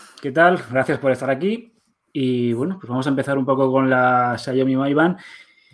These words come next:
que sabemos todos que es uno, posiblemente uno de los gadgets más populares que existen, ¿no? Y cada vez que, oye, cada vez que hacemos alguna noticia de la Xiaomi Mi Band, se peta. Miguel,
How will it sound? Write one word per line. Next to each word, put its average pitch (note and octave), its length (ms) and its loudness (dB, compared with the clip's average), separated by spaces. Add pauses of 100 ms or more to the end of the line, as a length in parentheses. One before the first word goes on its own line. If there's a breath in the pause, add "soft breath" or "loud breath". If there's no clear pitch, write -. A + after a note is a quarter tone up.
(180 loud breath)
que E3 340 4
sabemos C#3+ 800 2
todos D3+ 400 -4
que G#2+ 840 -4
es - 240 -8
uno, A#2+ 420 2
posiblemente B2+ 480 2
uno C3+ 140 4
de B2 60 4
los B2 120 2
gadgets B2 560 -2 (800 soft breath)
más A#2 340 -6
populares B2 960 2
que - 120 -12
existen, G#2 480 -8
¿no? B2 200 -16
Y A#2 120 -12
cada A#2 220 -6
vez A2+ 180 -8
que, A2+ 180 -12
oye, A#2 160 -8
cada G#2 140 -8
vez A2+ 80 -6
que - 80 -20
hacemos A#2 260 -4
alguna A#2 320 -2
noticia A#2 420 -4
de A2+ 300 -2
la A#2 180 -2
Xiaomi A2 340 -6
Mi A2+ 120 -2
Band, C3+ 240 0 (120)
se - 140 -16
peta. G#2+ 280 -10 (1200 soft breath)
Miguel, D3+ 360 8